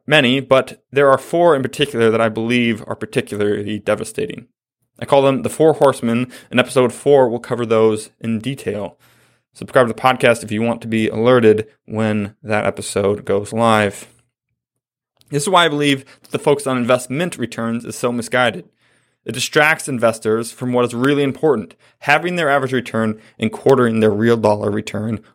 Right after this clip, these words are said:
over thirty years. And while there's little to nothing that can be done to improve investment returns, there's a lot that can be done to improve investor returns. We'll cover those throughout the podcast, but I will cover what I call the seven pillars of victory,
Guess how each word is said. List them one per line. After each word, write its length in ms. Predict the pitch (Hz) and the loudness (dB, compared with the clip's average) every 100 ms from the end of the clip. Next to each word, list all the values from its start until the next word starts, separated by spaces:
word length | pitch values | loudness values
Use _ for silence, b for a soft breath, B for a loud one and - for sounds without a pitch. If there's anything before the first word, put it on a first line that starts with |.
| _ | _
over 380 | 107 104 110 117 | 0 2 2 0
thirty 340 | - 107 101 | -4 0 0
years. 640 | 101 101 95 90 - - - _ _ _ _ _ _ _ _ _ | 0 0 0 -2 -8 -18 -20 _ _ _ _ _ _ _ _ _
And 80 | 127 | 2
while 160 | 156 156 | 4 6
there's 240 | 147 127 | 6 4
little 240 | 139 170 160 | 4 2 0
to 120 | 139 | 0
nothing 320 | 143 160 147 | 2 2 0
that 120 | 127 | -2
can 100 | 127 | 0
be 80 | 123 | -2
done 300 | 120 120 123 | 0 0 -2
to 140 | 120 | -2
improve 380 | 120 113 127 120 | -6 -4 -2 -2
investment 600 | 113 110 120 - 175 - | -2 0 0 0 0 0
returns, 520 | 123 - 104 110 113 B B | -8 -8 -4 -4 -4 B B
there's 160 | 131 127 | 2 4
a 40 | |
lot 500 | 113 117 143 160 131 | 4 4 4 4 0
that 140 | 98 110 | -8 -6
can 100 | 107 | -6
be 60 | |
done 360 | 101 104 104 110 b | -4 -6 -6 -10 b
to 80 | - | -6
improve 340 | 110 104 117 110 | -4 0 -2 0
investor 480 | 107 113 - 139 | 0 0 4 4
returns. 580 | 127 117 107 104 - - _ _ _ _ _ _ - | 4 2 -4 -10 -14 -20 _ _ _ _ _ _ 0
We'll 120 | 131 | 2
cover 200 | 156 143 | 4 6
those 200 | 139 131 | 4 4
throughout 260 | 123 170 | 0 0
the 60 | 156 | -2
podcast, 760 | - 131 113 120 120 113 - - b | -2 -2 0 2 2 0 -8 -18 b
but 100 | - | 0
I 40 | 127 | 2
will 80 | |
cover 300 | 123 147 131 | 2 0 2
what 120 | 123 123 | 2 4
I 140 | 135 | 2
call 300 | - 120 110 | 0 -4 -4
the 80 | 107 | -4
seven 320 | - 120 120 | -2 -2 0
pillars 260 | 120 110 104 | -2 -2 -2
of 80 | |
victory, 640 | 110 175 - 131 120 117 | 0 0 2 2 2 0